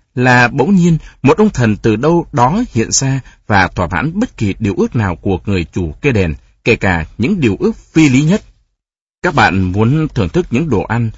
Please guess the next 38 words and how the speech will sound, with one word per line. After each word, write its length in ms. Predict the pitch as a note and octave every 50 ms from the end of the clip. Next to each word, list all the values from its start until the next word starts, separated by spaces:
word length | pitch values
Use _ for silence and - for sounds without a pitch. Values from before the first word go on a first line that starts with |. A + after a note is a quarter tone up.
| - - _ -
thức 120 | - A3+ -
uống 300 | C3+ C3+ B2 D#3+ G#3 A3
cực 300 | - - B2 - - -
kỳ 220 | A#2+ A2 G2+ F2+ E2+
hiếm 140 | A#2+ D#3 F3
có 160 | - F3 - -
ư? 160 | E3+ F3 F3 E3 - - _ _ _ -
Xin 220 | - - B2+ A#2 G#2
mời. 260 | F#2+ F#2+ F#2 F2+ E2 - - - _ _ -
Các 120 | - A3+
bạn 280 | D#3+ B2 G#2 F#2 A2 G#2+ - - _ -
muốn 120 | C#3+ F3 -
có 140 | F#3 F#3+ F#3+ D3+
những 300 | D3 C3 F#3 F#3+ F#3+ F3 - - - _ _ _ -
cái 420 | C3+ C3 C#3 D3+ D#3+ D3+ C#3 B2 A2+
dương 520 | - - - - - C3+ C#3 C#3 C3+ B2+
chất 320 | - - - - - - -
đầy 160 | A#2+ G#2 F#2+
vàng 340 | - - A2 G#2 G2 F#2+ F2 -
và 140 | A2+ G2+ G2
đá 200 | G#2 A2 C3+ D#3+
quý 240 | - - C3 -
ư? 180 | - E3+ F3 E3+ - - - _ -
Xin 300 | - - - A#2+ G#2+ F#2+
sẵn 260 | F2 - - F#2+ D#3+
sàng. 300 | E3+ - B2 G#2+ F#2 E2 D2 - - _ _ _ _ _ _ -
Các 140 | - F#3 F#3
bạn 240 | C3+ A#2 F#2+ D2+ F2 -
muốn 200 | G#2 G#2+ B2 D3+
có 240 | - A#2 G#2+ A#2 E3
một 200 | D#3 D3+ G#2+ -
cung 140 | - D#3+ C#3+
điện 140 | A2+ F#2+ - - -
nguy 200 | C3+ D3+ D3+ C#3+ -
nga 220 | C#3+ C#3 C#3 C3+
tráng 280 | C3 - - C3+ F3 F#3+
lệ 120 | E3 - -
ư? 180 | D3 D#3 D#3